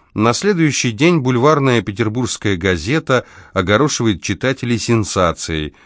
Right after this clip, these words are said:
Гапон жив-здоров и живёт в Петербурге с некой хорошенькой барышней лет двадцати двух,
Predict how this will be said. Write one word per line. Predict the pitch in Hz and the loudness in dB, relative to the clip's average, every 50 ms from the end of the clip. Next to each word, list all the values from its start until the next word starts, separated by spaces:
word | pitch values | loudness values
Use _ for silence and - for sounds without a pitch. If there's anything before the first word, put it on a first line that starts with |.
| - _ _ _ | -20 _ _ _
Гапон | 98 92 110 110 104 - - 151 180 180 156 - - | -6 0 0 0 0 2 2 2 2 2 2 -2 -4
жив-здоров | 98 85 101 131 135 104 92 85 76 98 92 85 107 147 170 - - | -4 0 2 2 2 2 0 -2 0 0 2 2 2 2 0 0 -2
и | 110 | -4
живёт | 90 78 92 87 101 131 143 - | -4 -2 -2 -2 -2 -2 -2 -4
в | _ | _
Петербурге | - 90 - 98 85 80 73 101 127 143 131 117 123 - | -10 -6 -4 -4 -4 -4 -2 -4 -4 -4 -2 -4 -4 -4
с | - - | -2 -2
некой | 110 127 120 - 113 104 | -2 -2 0 0 0 0
хорошенькой | 90 - 101 98 95 90 - - 90 82 - - 90 85 82 | 0 2 2 2 2 2 0 -2 -4 -4 -2 -2 -2 -2 0
барышней | 73 85 85 82 80 82 - - 107 101 95 85 | 0 0 0 0 -2 -4 -4 -4 -2 -2 -2 0
лет | 87 87 73 69 69 | 0 -2 -4 -6 -8
двадцати | 73 80 80 - 87 82 - - | -10 -10 -8 -8 -10 -10 -10 -10
двух, | 76 71 78 82 95 117 - - | -10 -8 -6 -6 -6 -6 -6 -10